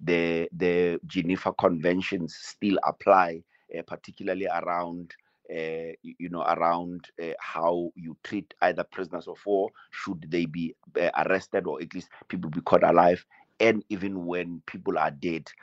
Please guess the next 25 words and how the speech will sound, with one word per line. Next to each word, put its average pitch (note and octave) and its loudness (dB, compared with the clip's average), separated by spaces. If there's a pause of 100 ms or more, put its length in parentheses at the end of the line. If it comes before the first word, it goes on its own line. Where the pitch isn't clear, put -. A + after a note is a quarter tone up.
(140)
there, E2+ -2
there's F2 -2
a E2+ 0
way F#2 2
in F#2 -2
which, - -6 (100)
uh, E2 -2 (400)
the E2 0
corpses, - 0 (280)
uh, E2+ 4
ought - 4
to - -12
be E2+ -8
treated. D#2+ -8 (280)
And, E2+ -4
and E2 -6
this - -8
is F#2 -6
rea-, F2 2
th-, F2 -2
this F#2+ -2
is - -12
one F2+ 6
of D#2+ -2
the, E2 2